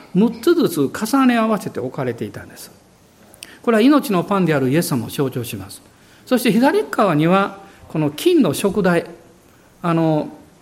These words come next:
一つの金をこう打って伸ばして作った、えー、燭台ですね。それが置かれてました。そして真正面には、あの、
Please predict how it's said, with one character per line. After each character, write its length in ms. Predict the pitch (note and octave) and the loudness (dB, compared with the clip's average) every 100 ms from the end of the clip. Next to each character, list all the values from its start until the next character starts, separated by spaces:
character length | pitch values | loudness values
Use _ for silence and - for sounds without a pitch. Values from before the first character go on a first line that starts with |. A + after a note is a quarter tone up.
| _ _ _ - | _ _ _ -20
一 340 | - - D4+ D#4+ | -10 -4 0 0
つ 120 | A3 | 0
の 600 | F#3 C3+ - E3 C3+ A#2+ | 0 0 -4 -4 -4 -4
金 260 | - A#3 D3+ | 0 2 2
を 140 | C3 | 0
こ 220 | - C#3 B2 | 0 -6 -4
う 60 | F#3+ | -6
打 20 | |
っ 40 | |
て 240 | F#3+ - A3+ | -4 0 2
伸 160 | C4+ | 4
ば 140 | D#4+ G#3 | 2 0
し 80 | |
て 200 | - E3 | 0 -2
作 220 | - - G3 | -2 -6 -6
っ 20 | |
た、 420 | - A3+ F#3+ - - - | -2 0 0 -4 -20 -14
え 140 | - C3 | -10 -8
ー、 0 | |
燭 340 | - D#3 C#3+ | -4 -4 -2
台 160 | B2+ A#2 | -4 -6
で 80 | A2 | -10
す 120 | - | -6
ね。 140 | B3 - | -8 -8
そ 120 | - D#4+ | -2 2
れ 60 | |
が 80 | D#4 | 2
置 100 | B3 | 2
か 60 | G3 | 0
れ 100 | E3+ | -2
て 100 | B2 | -4
ま 100 | F#2+ | -6
し 80 | |
た。 60 | - - _ _ - - - - | -12 -20 _ _ -20 -20 -20 -4
そ 140 | D4+ | -2
し 100 | - | 0
て 440 | G#3 F#3 - - - _ - | 0 0 -2 -18 -20 _ -2
真 240 | F#3 B3 | 2 2
正 280 | B3 F#4 F4+ | 2 4 4
面 220 | A#3 E3+ | 4 4
に 120 | F#3+ | 4
は、 420 | C4+ C#4 G3 - - - - | 4 4 0 -4 -20 -20 -10
あ 20 | |
の、 200 | C#3+ A#2+ | -8 -8